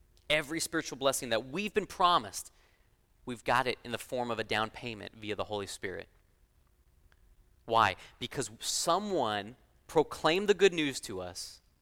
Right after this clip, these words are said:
at some point in our life, and we heard it, and it, we learned about our salvation, our saving from sin, death, despair, the rule of Satan.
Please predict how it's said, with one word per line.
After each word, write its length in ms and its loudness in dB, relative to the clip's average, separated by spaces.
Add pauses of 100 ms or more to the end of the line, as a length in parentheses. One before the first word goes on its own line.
(560)
at 140 0
some 240 6
point 260 2
in 60 2
our 120 2
life, 320 -2 (240)
and 80 -4
we 120 2
heard 560 0
it, 280 -8 (1500)
and 120 -6
it, 80 -4 (1120)
we 80 -10
learned 300 -2
about 200 0
our 60 -2
salvation, 640 -6 (800)
our 100 -6
saving 480 -2
from 240 -8
sin, 480 -2 (460)
death, 420 0 (1300)
despair, 640 4
the 120 -4
rule 320 0
of 60 2
Satan. 440 -2